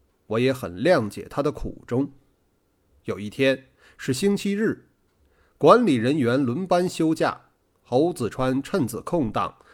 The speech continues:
把我提到他的办公室小坐，我们这才有机会比较畅快地谈了一次话。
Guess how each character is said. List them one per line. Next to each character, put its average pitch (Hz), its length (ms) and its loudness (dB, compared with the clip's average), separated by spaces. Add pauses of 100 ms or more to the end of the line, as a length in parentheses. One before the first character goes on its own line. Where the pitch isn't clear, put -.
(120)
把 120 120 2
我 123 140 2
提 113 240 -6
到 110 160 2
他 120 140 -8
的 117 80 -4
办 151 240 2
公 156 180 0
室 151 220 -2
小 - 280 -10
坐， - 320 -2 (420)
我 101 120 -2
们 110 160 -6
这 147 300 4
才 - 160 -10
有 110 160 -6
机 123 180 -2
会 123 180 -4
比 98 140 -12
较 98 180 -6
畅 143 300 0
快 107 240 -2
地 - 120 -12
谈 - 260 -8
了 156 80 0
一 110 120 -8
次 - 160 -12
话。 - 300 -8